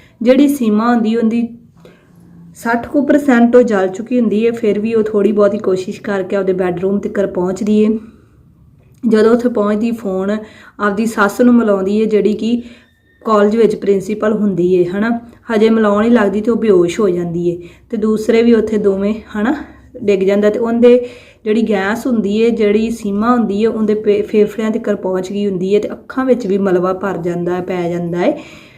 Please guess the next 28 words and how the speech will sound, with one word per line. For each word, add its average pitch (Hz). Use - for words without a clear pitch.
ਫਿਰ 262
ਕੀ 269
ਹੁੰਦਾ 247
ਹੈ, 214
ਆਂਢ 220
ਗੁਆਂਢ 233
ਜਦੋਂ 208
ਆਉਂਦਾ 202
ਹੈ, 226
ਗ-, 220
ਆਂਢ 226
ਗੁਆਂਢ 247
ਤਾਂ 262
ਇਹੀ 254
ਸੋਚਦਾ 214
ਹੈ 226
ਕਿ 220
ਨਾ 247
ਉਹਨਾਂ 247
ਦੇ 233
ਘਰੇ 202
ਗੈਸ 180
ਸਿਲੰਡਰ 180
ਫਟ 180
ਗਿਆ 175
ਜਾਂ 185
ਕਿੱਦਾਂ 180
ਨਾ, -